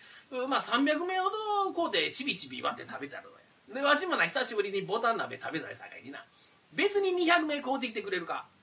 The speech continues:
ほな、わたいが三百名で、地面が二百名で、都合獅子の実五百名ってなもんでんな。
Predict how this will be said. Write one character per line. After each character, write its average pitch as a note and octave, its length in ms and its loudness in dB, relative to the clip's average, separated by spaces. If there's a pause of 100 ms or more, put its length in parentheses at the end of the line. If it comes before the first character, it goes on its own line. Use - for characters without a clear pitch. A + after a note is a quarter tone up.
(120)
ほ A4 220 6
な、 F#4 220 10
わ D#4 120 12
た A4 120 10
い G#4+ 80 8
が G4 120 8
三 G#3 160 4
百 F3+ 180 2
名 F#3 100 -2
で、 F3 140 0
地 A#3 140 -2
面 B3+ 220 2
が A3+ 60 0
二 A3+ 120 -2
百 G#3+ 180 0
名 G3 140 2
で、 - 20 -4
都 G#4 160 -4
合 C4 140 6
獅 A#3+ 180 0
子 - 20 -2
の G3+ 100 2
実 F#3+ 180 -2
五 A#3 140 2
百 F#4+ 200 2
名 E4+ 100 -2
っ - 40 -8
て A3 100 -2
な D#3 80 0
も C3+ 100 -6
ん - 40 -12
で - 80 -16
ん - 40 -12
な。 G3 200 -4